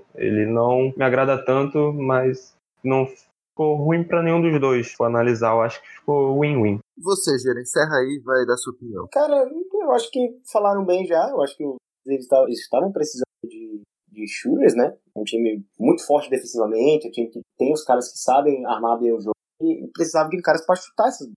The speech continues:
Speaker 3: bolas, né? Principalmente vindo do banco. E o Bucks é um cara que pode vir do banco, pode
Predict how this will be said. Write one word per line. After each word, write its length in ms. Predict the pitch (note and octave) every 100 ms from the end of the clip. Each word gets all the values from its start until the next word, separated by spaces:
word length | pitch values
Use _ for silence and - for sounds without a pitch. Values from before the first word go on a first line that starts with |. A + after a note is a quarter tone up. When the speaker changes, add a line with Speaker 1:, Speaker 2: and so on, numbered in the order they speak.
| -
Speaker 3:
bolas, 140 | F#2+
né? 140 | G#2+
Principalmente 440 | A#2 - D3 E3+ -
vindo 180 | F3 F3
do 60 |
banco. 280 | D3+ D3+ F3
E 80 | G#3+
o 60 | A3+
Bucks 320 | E3+ F3+ F3+
é 40 | G#3
um 80 |
cara 180 | G#3+ E3+
que 220 | - C3 -
pode 260 | F3+ A3+ A#3+
vir 120 | G3
do 120 | F3
banco, 280 | C#3+ F3+ -
pode 180 | E3 F3+